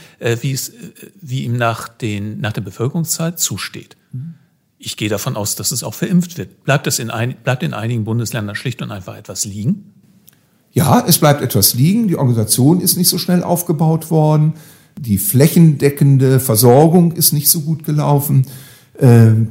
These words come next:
Speaker 2: Krankenhäuser wurden sehr frühzeitig in Schleswig-Holstein auch beliefert. Das ging auch Ende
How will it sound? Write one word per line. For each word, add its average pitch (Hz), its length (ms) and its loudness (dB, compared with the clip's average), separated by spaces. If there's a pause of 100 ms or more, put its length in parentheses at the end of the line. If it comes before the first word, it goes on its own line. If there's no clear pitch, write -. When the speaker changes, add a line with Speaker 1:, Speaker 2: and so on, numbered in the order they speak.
(120)
Speaker 2:
Krankenhäuser 147 680 6
wurden 127 240 6
sehr 123 220 4
frühzeitig 135 880 4
in 139 80 -2
Schleswig-Holstein 143 800 -4
auch - 140 -4
beliefert. 131 680 0
Das 131 160 0
ging 123 180 -4
auch 120 240 -6
Ende 185 480 2